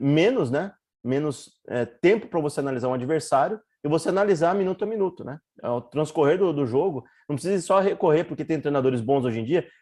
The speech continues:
eles conseguem enxergar o jogo bem, e aí vai muito do campo subjetivo, né?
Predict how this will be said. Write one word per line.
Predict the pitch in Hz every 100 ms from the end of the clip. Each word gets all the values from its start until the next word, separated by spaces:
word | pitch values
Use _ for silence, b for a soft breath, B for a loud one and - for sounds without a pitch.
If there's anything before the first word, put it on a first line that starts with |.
| B
eles | 135
conseguem | 143 156 160
enxergar | 190 190 147
o | 135
jogo | 127 151
bem, | 143 156 - _ _ -
e |
aí | 139
vai | 143
muito | 151 170 185
do | 190
campo | 185 185
subjetivo, | 190 165 214 214 175 117
né? | 113